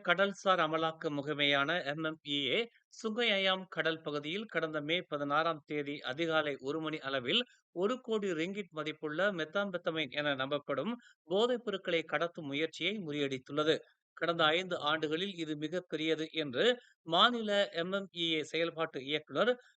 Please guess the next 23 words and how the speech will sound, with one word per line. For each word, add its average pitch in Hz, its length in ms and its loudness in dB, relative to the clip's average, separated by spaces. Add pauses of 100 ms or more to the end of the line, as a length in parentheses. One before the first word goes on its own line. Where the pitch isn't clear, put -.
(120)
காமா 233 360 6
அஸ்ரி 170 360 -2
கமில் 180 400 -4
தெரிவித்தார். 131 600 -2 (340)
இந்த 180 180 0
பறிமுதல் 170 640 -2
அந்த 165 280 0
பகுதியில் 175 520 -2
சந்தேகத்திற்கு 196 760 -4
இடமான 151 380 0 (480)
ஒரு 196 180 0
ஃபைபர் 214 600 0
கிளாஸ் 180 420 0
படையின் 160 420 0
நடமாட்டம் 170 560 0
குறித்த 147 340 -4 (460)
உளவுத்துறை 214 580 0 (100)
தகவல் 165 360 2
மூலம் 147 320 -4
சாத்தியமானது 160 840 -2
என்று 143 300 -2 (280)
அவர் 202 280 -4
கூறினார். 131 480 0